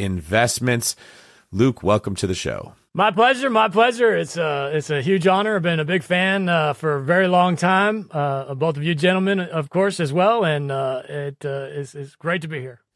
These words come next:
Speaker 1: All right, let's let the listeners get to know you a little bit. Tell us about the time that you went out to help your tenants during a storm.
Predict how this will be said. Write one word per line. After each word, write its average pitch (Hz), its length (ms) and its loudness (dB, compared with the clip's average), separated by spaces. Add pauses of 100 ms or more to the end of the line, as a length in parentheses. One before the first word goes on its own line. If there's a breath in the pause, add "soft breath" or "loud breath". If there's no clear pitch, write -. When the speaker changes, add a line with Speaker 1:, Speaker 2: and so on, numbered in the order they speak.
Speaker 1:
All 180 80 6
right, 180 160 4
let's 202 180 4
let 226 120 0
the 214 80 2
listeners 180 400 4
get 151 160 0
to 151 80 0
know 143 160 4
you 147 200 4
a 117 120 2
little 123 300 4
bit. 98 260 0
Tell 170 200 2
us 196 140 0
about 170 220 0
the 160 80 0
time 135 560 0
that 95 160 -2
you 120 160 -2
went 135 160 2
out 117 200 2
to 85 120 -4
help 113 280 -2
your 98 200 0
tenants 165 800 0 (400 soft breath)
during 110 240 0
a 95 60 -2
storm. 80 560 -6